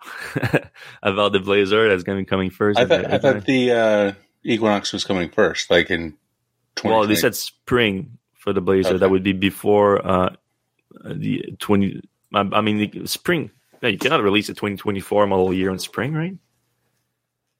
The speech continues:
Speaker 1: Like,
Speaker 2: I guess you
Speaker 1: oh.
Speaker 2: could. You could do
Speaker 1: Yeah.
Speaker 2: anything.
Speaker 1: They make their own rules.
Speaker 2: The other thing is, um, to get the price down to thirty thousand dollars, uh, G M told us at the battery day two years ago that they, they're, they're dealing with, like,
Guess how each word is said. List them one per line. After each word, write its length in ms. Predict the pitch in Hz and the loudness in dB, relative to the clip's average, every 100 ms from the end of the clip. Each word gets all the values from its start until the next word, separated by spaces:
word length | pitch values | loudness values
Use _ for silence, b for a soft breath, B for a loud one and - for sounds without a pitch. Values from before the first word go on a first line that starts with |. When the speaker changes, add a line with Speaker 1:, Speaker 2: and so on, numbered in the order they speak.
| _ _ _ _ _ _ _ _ _ _ - | _ _ _ _ _ _ _ _ _ _ -4
Speaker 1:
Like, 120 | 95 | 0
Speaker 2:
I 40 | 90 | 2
guess 100 | 85 | 2
you 60 | |
Speaker 1:
oh. 80 | 107 | 0
Speaker 2:
could. 240 | 90 87 73 | 2 2 0
You 260 | 104 - - | -8 -14 -8
could 100 | 87 | -2
do 60 | |
Speaker 1:
Yeah. 60 | 82 | 0
Speaker 2:
anything. 280 | 95 92 - _ _ b - | 0 -2 -6 _ _ b -6
Speaker 1:
They 160 | 110 | -2
make 160 | 131 110 | 0 2
their 80 | 90 | 2
own 200 | 87 87 | 0 -2
rules. 380 | 87 90 92 - - _ _ _ | -2 -4 -6 -14 -20 _ _ _
Speaker 2:
The 100 | - 156 | 0 2
other 160 | 185 | 2
thing 180 | 175 151 | 4 4
is, 240 | 127 117 | 4 4
um, 560 | 135 120 107 98 92 85 _ - | 4 4 4 4 0 -4 _ -8
to 100 | 98 | -2
get 180 | 117 127 | 0 0
the 80 | 135 | 0
price 280 | 120 107 | 0 2
down 160 | - 110 | 2 0
to 60 | 98 | 2
thirty 240 | 107 98 | 2 2
thousand 340 | 101 98 95 | 2 0 2
dollars, 500 | 90 85 85 85 - - b b b - | 2 4 4 4 -2 -8 b b b 0
uh, 220 | 85 85 | 2 2
G 200 | 82 117 | 2 2
M 140 | 131 113 | 2 2
told 240 | 113 104 | 2 4
us 220 | 95 90 | 4 2
at 160 | 90 87 | 0 -2
the 60 | 78 | -2
battery 400 | 90 92 90 87 | 2 4 4 2
day 200 | 85 85 | 2 0
two 160 | - | 0
years 240 | 82 85 - | 0 0 0
ago 260 | 87 82 | 0 2
that 200 | 85 82 | 2 0
they, 280 | 92 101 - - _ _ | 0 0 -2 -14 _ _
they're, 280 | 101 92 - _ | -2 -2 -6 _
they're 120 | - 92 | -4 -4
dealing 460 | 85 110 107 104 | 2 4 4 4
with, 220 | 92 85 87 | 2 0 0
like, 260 | 85 - | 0 -2